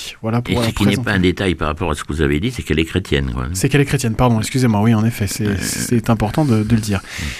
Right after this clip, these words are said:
Speaker 1: Allez, Daniel Cabanis, sur, euh, Asia Bibi, euh, cette martyre comme elle a été présentée par, euh, par le pape François.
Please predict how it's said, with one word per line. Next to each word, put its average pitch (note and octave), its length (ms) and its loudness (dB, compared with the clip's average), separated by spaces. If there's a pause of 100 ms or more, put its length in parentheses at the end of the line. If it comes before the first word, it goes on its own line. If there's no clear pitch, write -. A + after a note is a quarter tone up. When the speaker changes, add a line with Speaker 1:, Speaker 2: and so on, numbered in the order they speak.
(180)
Speaker 1:
Allez, C#3 160 6
Daniel E3+ 300 4
Cabanis, D3 360 2
sur, - 500 0
euh, A2+ 420 4 (100)
Asia C3+ 320 4
Bibi, C3+ 560 0
euh, A#2 240 0
cette C3 320 0
martyre B2+ 680 2
comme A#2 160 0
elle A#2 80 4
a A2+ 40 4
été A2+ 180 2
présentée A#2 460 0
par, A2 260 -2
euh, G2 180 -2
par A2 140 -4
le G#2+ 60 2
pape C3 180 -4
François. - 380 -4